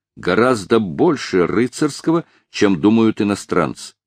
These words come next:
Мари вдруг остановилась. «Что вам дало право считать нас всех доносчиками?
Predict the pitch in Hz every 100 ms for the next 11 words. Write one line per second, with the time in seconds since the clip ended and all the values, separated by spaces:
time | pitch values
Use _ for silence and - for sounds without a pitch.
0 | _ _ _ _ _ _ _ _ _ _
1 | _ _ _ - 64 62 95 73 87 80
2 | - 64 58 50 - _ _ _ _ _
3 | _ _ - - - - - 151 113 87
4 | 60 - 69 85 80 - 95 120 76 55
5 | - _ _ - - - 101 - 113 -
6 | - 82 107 - - - 123 135 - 113
7 | 135 - - - - 60